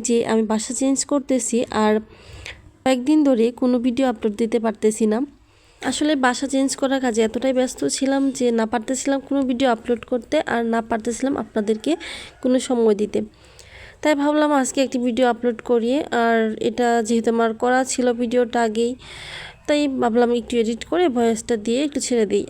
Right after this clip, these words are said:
আর এখনও আমি অনেক ব্যস্ত, তো ভিডিওটা আমি হুটহাট করেই শুরু করে দিয়েছিলাম। আর ওই দিন আমি সকালবেলায়, এ, মাংস রান্না করতেছিলাম আর ডাল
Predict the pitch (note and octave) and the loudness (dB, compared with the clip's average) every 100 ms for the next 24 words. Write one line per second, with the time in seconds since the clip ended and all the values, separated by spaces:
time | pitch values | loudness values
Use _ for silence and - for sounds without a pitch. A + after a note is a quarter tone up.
0 | - A3 A3+ A3 B3 B3+ A#3 A3 G#3+ G#3 | -2 0 0 0 0 2 2 2 2 2
1 | G#3+ G#3+ - - A3 - - - - - | 0 0 -2 -6 -6 -12 -20 -16 -14 -14
2 | - - - D#4 C#4+ D#4 D#4 D#4 C#4+ B3+ | -16 -18 -6 -2 2 2 2 0 0 -2
3 | - - A3+ B3+ A#3 B3+ C4 B3+ B3 A#3+ | -4 -8 -2 -2 2 4 6 4 0 4
4 | A#3 A3 A#3 A#3 A#3 A3+ C4 D#4+ - - | 4 4 2 2 2 2 2 -2 -4 -14
5 | - - - A3+ A3 A3+ A3+ A#3 C4+ - | -20 -20 -6 0 2 4 2 0 -6 -16
6 | - _ - A#3 A#3+ A#3 A#3+ B3+ B3+ A#3+ | -20 _ -2 0 2 2 2 0 -2 0
7 | A3+ A3+ A3 C4 F4 - - - - - | 0 4 2 2 -2 -8 -14 -14 -16 -14
8 | - - A3+ A3 A3+ A#3+ C#4 C#4+ C#4 C#4+ | -4 0 2 2 2 0 0 0 0 0
9 | C4 C#4+ C4+ B3+ C4+ D4+ - A3+ G#3 A3+ | -2 0 0 2 0 0 0 0 2 2